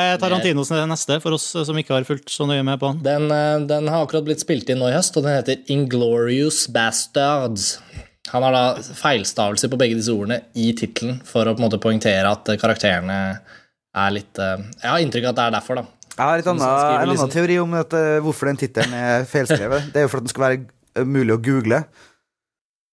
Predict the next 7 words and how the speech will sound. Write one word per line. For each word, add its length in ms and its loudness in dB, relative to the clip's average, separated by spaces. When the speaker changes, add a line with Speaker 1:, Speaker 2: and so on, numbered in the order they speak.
Speaker 3:
Sånn 200 0
at 100 -2
du 80 0
Speaker 2:
Ja. 100 2
Speaker 3:
får 240 2
unike 340 2
treff, 280 0